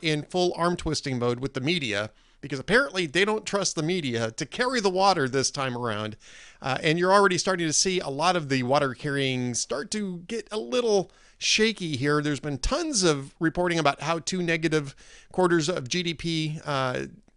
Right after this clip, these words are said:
don't, uh, define a recession. But there's already starting to be some pushback on that because nobody's been able to find, uh, two quarters of negative growth in a,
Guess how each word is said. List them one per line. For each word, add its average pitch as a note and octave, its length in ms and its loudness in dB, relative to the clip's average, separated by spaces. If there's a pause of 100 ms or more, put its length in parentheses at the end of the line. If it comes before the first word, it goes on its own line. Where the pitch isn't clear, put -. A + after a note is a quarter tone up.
(280)
don't, F3 380 6 (320)
uh, C3+ 300 -6 (240)
define E3+ 480 0
a E3+ 60 -2
recession. B2+ 760 -2 (540)
But F#3+ 140 2
there's A#3+ 160 2
already B3+ 240 8
starting G#3+ 240 2
to F3+ 40 2
be F3+ 60 0
some G#3 220 2
pushback F3 420 4
on C3+ 120 0
that C#3+ 140 2
because D3 440 0 (320)
nobody's G#3+ 360 6
been G3+ 120 6
able G3 200 0
to - 60 -6
find, F3+ 380 4 (100)
uh, C#3+ 340 2
two - 180 -2
quarters G3 380 2
of D#3 100 0
negative E3 400 2
growth E3 280 2
in F3+ 220 -2
a, C#3+ 120 2